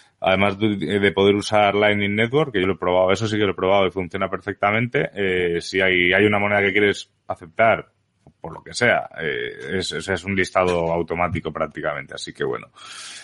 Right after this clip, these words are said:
Hay muchas opciones, al final ir probando y hacer pruebas antes de nada. Y nos pregunta Gastón si hay algún minero en la nube. No, no hay ningún <laughs> minero en la nube recomendable. Nunca, jamás. Y si hay alguno, prefiero que te lo pierdas, porque normalmente no lo vas a encontrar.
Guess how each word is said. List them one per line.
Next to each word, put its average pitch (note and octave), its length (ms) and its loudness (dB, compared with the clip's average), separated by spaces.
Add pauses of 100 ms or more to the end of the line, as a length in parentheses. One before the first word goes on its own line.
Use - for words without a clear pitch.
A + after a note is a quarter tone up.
(200)
Hay C3 140 4
muchas A#2 340 4
opciones, A#2 440 2
al G#2 100 2
final G2 540 0
ir B2+ 180 4
probando F#2+ 500 2
y F#2+ 140 0
hacer G#2 300 0
pruebas F2+ 400 0
antes E2+ 260 -8
de E2 140 -6
nada. D#2 240 -8 (440)
Y F#2+ 120 -4
nos F#2 160 -4
pregunta G2 300 2
Gastón A#2+ 300 4
si A#2+ 80 -2
hay A#2 100 4
algún A#2 260 2
minero A2+ 260 4
en A2+ 60 4
la G#2 80 2
nube. G#2+ 260 4
No, F#2 220 0 (220)
no F2+ 420 -6
hay E2+ 260 -4
ningún F2+ 180 -8 (200)
<laughs> - 180 -12
minero B2 240 4
en A2 80 0
la F#2+ 100 2
nube F#2+ 240 -2
recomendable. C#2+ 840 -6
Nunca, G#2+ 420 -6 (140)
jamás. - 500 -4 (600)
Y G2 140 4
si G2+ 180 2
hay B2 100 6
alguno, C3+ 380 6
prefiero A#2 340 2
que B2 80 4
te G2 80 -2
lo F2+ 140 -2
pierdas, E2+ 480 -2
porque E2+ 360 -8
normalmente F#2+ 400 -4
no G#2 100 -2
lo F#2+ 80 0
vas E2 120 0
a E2 60 -8
encontrar. D2+ 380 -12